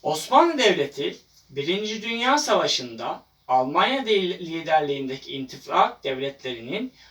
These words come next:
yanında yer almak zorunda kalmıştır. Bu sebeple özellikle İngiltere, Fransa ve Rusya'nın hasta adam dedikleri Türk devletinin topraklarını parçalanmanın zamanının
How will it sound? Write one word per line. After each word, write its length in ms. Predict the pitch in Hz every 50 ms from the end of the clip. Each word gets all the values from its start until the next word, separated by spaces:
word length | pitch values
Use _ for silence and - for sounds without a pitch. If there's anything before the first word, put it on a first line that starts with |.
| _ _
yanında 640 | - 156 147 151 151 147 143 147 151 185 220 240 240 -
yer 260 | - 135 160 190 226 233
almak 380 | 214 202 208 208 220 220 208
zorunda 400 | - 185 180 175 185 185 208 196
kalmıştır. 580 | - 175 160 160 175 180 180 - - - - - - _ _ _ _ _ _ _ -
Bu 100 | - 254
sebeple 680 | 262 - 254 220 202 180 - - 135 143 185 185 - - _ _ _ _ -
özellikle 800 | 131 135 131 147 151 - 202 233 262 - - 151 135 123 -
İngiltere, 760 | - 135 135 135 135 143 147 147 - 180 175 - 147 139 - - - _ _ _
Fransa 600 | - 143 143 143 - 180 185 185 - - 139 123
ve 100 | 123 123
Rusya'nın 560 | 160 185 180 - - 139 135 135 170 190 190 - _ _ _ _ _
hasta 460 | - - 113 113 - - - 190 208
adam 280 | 226 226 220 220 202 170
dedikleri 600 | 160 147 143 135 - - 123 113 120 143 - - - - - - - - -
Türk 340 | - - 180 214 254 233 -
devletinin 760 | 196 175 165 151 143 131 131 - 123 120 123 131 - - - _ _ _
topraklarını 880 | - 147 147 143 165 170 180 175 - 180 165 - 147 131 123 127 156 165 - _ _ _ _ _ _ _
parçalanmanın 1120 | - 147 147 156 156 - 196 190 190 190 190 196 196 190 190 185 180 170 165 180 196 220 - _ _ _ _ _ -
zamanının 840 | 131 131 147 165 175 190 190 190 190 185 180 180 196 208 214 214 -